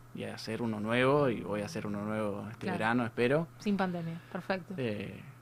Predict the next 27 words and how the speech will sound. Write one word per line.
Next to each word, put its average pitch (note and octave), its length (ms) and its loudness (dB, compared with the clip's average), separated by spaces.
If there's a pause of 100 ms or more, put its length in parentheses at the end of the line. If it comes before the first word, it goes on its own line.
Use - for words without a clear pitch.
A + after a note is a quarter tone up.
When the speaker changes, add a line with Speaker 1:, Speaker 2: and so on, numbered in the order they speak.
Speaker 1:
y A#2+ 200 0
renovarse A#2 880 6
en A2 140 0
la G#2 120 0
creación A2+ 440 0
constante, A2+ 560 0
no G#2 180 2
en A2 100 0
el G2 280 -6 (200)
corregimiento G#2 1080 -2
de, F#2 80 -4
Speaker 2:
Claro, G#3 400 4
Speaker 1:
de - 180 -8
Speaker 2:
si G#3 140 0
no, A#3+ 100 8
Speaker 1:
la B3 80 8
Speaker 2:
nunca, A#3+ 160 10
Speaker 1:
corrección B3+ 420 6
Speaker 2:
no A#3+ 80 12
Speaker 1:
de - 20 8
lo A#3+ 120 12
Speaker 2:
firmás A#3 80 12
la A#3 200 12
Speaker 1:
anterior. A#3 120 12
Speaker 2:
obra G#3 140 8
nunca, A3+ 200 6 (180)
Speaker 1:
Claro, E3+ 280 8